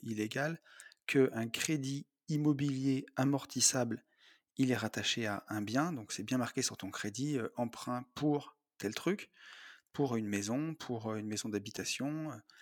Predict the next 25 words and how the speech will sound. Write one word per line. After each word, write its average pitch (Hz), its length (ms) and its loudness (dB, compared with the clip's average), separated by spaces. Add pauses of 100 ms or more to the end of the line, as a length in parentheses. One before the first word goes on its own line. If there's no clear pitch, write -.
(360)
pour 113 160 -2
un 107 80 2
appartement. 107 600 -2 (520)
Donc 127 180 -2
logiquement, 143 760 4 (540)
tu 131 180 -4
dois 151 400 2
pas 151 120 8
le 143 60 2
faire. - 280 -6 (260)
Après, 170 440 0 (1300)
s'il - 160 -4
y 127 40 0
a - 40 -6
pas 165 120 6
d'hypothèque 139 440 -2
sur - 140 0
le 104 60 -2
bien, 165 260 4 (200)
bah, 101 140 -6
quand - 140 -6
tu - 140 0
vas 98 100 0
le 104 60 -2
vendre, 185 340 4